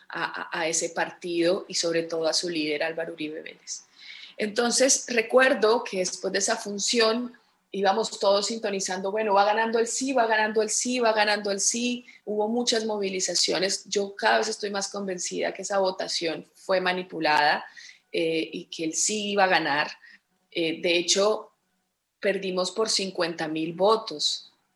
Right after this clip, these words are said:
Cincuenta mil votos es un estadio de gente, o sea, eh, y cuando perdió el sí,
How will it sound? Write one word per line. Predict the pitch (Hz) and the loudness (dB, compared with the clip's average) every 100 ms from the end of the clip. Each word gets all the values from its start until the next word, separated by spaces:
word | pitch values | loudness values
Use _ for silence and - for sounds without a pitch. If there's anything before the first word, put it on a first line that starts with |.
| _ _ | _ _
Cincuenta | - 202 190 208 196 202 | -4 -4 0 2 4 2
mil | 196 196 202 | 2 0 2
votos | 233 233 233 240 - _ | 2 2 0 0 -6 _
es | 214 202 | 0 0
un | 226 | -2
estadio | 233 240 277 294 269 180 160 170 - _ _ | 0 2 6 8 8 6 2 -2 -12 _ _
de | - 170 | -8 -8
gente, | 165 170 160 165 165 165 | -2 -2 -2 -4 -4 -2
o | |
sea, | 165 165 156 156 - - _ _ _ | 2 6 6 4 0 -16 _ _ _
eh, | 180 175 170 170 170 _ _ _ _ _ _ _ _ _ _ _ _ - | 0 2 2 -2 -14 _ _ _ _ _ _ _ _ _ _ _ _ -10
y | 214 | 0
cuando | 226 214 220 220 | 2 4 4 2
perdió | 202 196 233 | -2 2 4
el | 233 | 4
sí, | 240 262 254 269 294 | 2 2 2 2 0